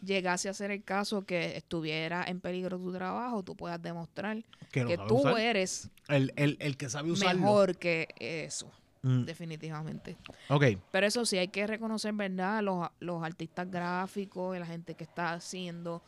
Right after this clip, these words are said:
Speaker 2: Mm.
Speaker 1: eh, se está
Speaker 2: Eso.
Speaker 1: viendo afectada, eso hay, es una realidad y eso hay que
Speaker 2: Nunca,
Speaker 1: entenderlo.
Speaker 2: por más que tú me pongas un A I, hay un punto donde no va,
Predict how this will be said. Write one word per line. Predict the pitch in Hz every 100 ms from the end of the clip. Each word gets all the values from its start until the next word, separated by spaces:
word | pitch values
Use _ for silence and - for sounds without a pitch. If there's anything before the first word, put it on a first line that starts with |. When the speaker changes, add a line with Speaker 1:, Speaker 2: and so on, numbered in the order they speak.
| -
Speaker 2:
Mm. | 151 147 127 -
Speaker 1:
eh, | - 180 170
se | 165 175
está | 180
Speaker 2:
Eso. | 175
Speaker 1:
viendo | 180 175
afectada, | 180 202 - 180 202
eso | 214
hay, | 175 180 -
es | 165
una | 180 196
realidad | 185 185 180 170 170
y |
eso | 123 131
hay | 160
que | -
Speaker 2:
Nunca, | 165 170 175 185
Speaker 1:
entenderlo. | 180 233 196 185 196 - _
Speaker 2:
por | 156
más | 151 151
que | 156
tú |
me | 180
pongas | 175 175 165
un | 165
A | 156
I, | 127
hay | 127 127 120
un | 120
punto | 117 131 127
donde | 123 117
no | 107
va, | 107 110 110